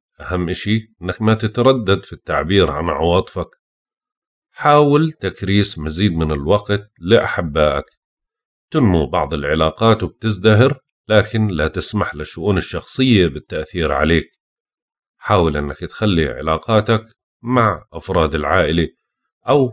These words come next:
مع أبنائك جيدة خلال هذا اليوم، وما تبالغ كثير بترفيه أو يعني الأمور اللي بتتطلب منك نوع من أنواع الترفيه أو المجازفات.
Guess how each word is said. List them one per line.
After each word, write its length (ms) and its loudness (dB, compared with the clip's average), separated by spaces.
مع 340 -2
أبنائك 540 2
جيدة 460 2
خلال 360 -2
هذا 200 -2
اليوم، 460 2
وما 260 2
تبالغ 560 4
كثير 640 2
بترفيه 1800 -2
أو 320 2
يعني 300 2
الأمور 520 0
اللي 160 -4
بتتطلب 580 -2
منك 380 -6
نوع 220 -2
من 180 -10
أنواع 540 -2
الترفيه 720 -6
أو 380 -4
المجازفات. 1300 -4